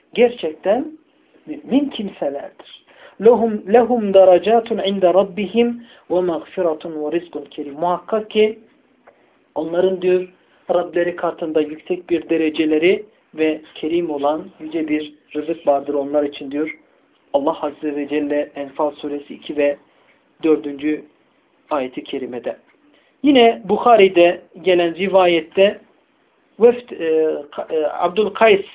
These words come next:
heyeti Allah Resulü Aleyhisselatü Vesselam'a geldiği zaman diyorlar ki, "Ey Allah'ın Resulü, bizimle senin aranda Mudar kabilesi var.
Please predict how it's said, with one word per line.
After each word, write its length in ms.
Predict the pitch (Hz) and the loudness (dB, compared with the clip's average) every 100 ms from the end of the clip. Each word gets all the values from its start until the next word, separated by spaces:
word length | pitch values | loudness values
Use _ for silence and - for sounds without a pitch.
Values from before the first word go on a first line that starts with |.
| - | -6
heyeti 520 | 185 180 165 - 202 | 2 4 2 -2 0
Allah 360 | 165 208 220 190 | 2 4 4 2
Resulü 220 | - 185 | 0 0
Aleyhisselatü 600 | 180 185 175 - 196 190 | 2 2 0 0 0 0
Vesselam'a 500 | 175 - 175 165 165 | -4 0 0 0 -4
geldiği 440 | 160 170 170 190 185 | -2 -2 -2 -4 -6
zaman 320 | 175 170 165 | -6 -6 -6
diyorlar 460 | 190 196 247 208 - | -4 0 2 2 0
ki, 260 | 165 160 _ _ _ _ _ 254 | -10 -10 _ _ _ _ _ 4
"Ey 140 | 254 | 6
Allah'ın 440 | 208 196 185 185 | 6 4 2 0
Resulü, 440 | 180 190 180 190 190 - | -4 -4 0 0 -2 -6
bizimle 420 | 262 294 240 208 - | 0 2 2 0 0
senin 200 | 226 240 | 0 4
aranda 400 | 196 185 185 208 | 6 6 4 2
Mudar 360 | 254 233 190 | 4 6 4
kabilesi 580 | - 170 175 160 - 156 | 2 0 0 -2 -6 -8
var. 300 | - - | -8 -8